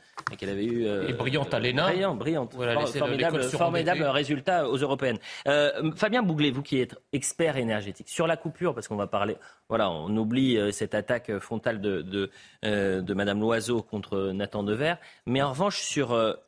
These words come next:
Speaker 1: euh, l'expert politique que vous êtes, euh, énergétique bien sûr. Comment vous décryptez, décodez toute cette séquence de communication ? On nous a annoncé le risque,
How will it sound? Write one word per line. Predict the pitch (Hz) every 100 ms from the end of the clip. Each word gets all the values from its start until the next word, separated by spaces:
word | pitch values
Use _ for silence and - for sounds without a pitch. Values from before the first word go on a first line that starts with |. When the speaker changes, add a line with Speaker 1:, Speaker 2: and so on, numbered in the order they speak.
| _ 120
Speaker 1:
euh, | 110 101 90 -
l'expert | 135 156 - 202
politique | 147 131 185
que | -
vous | 104 98 95
êtes, | - - _ _ _ -
euh, | 107
énergétique | 113 104 95 101 101
bien | 98 107
sûr. | - - - - - -
Comment | 220 277
vous | 175
décryptez, | 131 147 - 151 - 214
décodez | 147 139 143 127 151 185
toute | 196
cette | - 160
séquence | - 165 208 196
de | 123
communication ? | 120 135 135 135 - 120 117 110 98 -
On | 117 131
nous | 143 139
a | 170
annoncé | 170 175 175 - 202
le | 143
risque, | 127 175 170 - -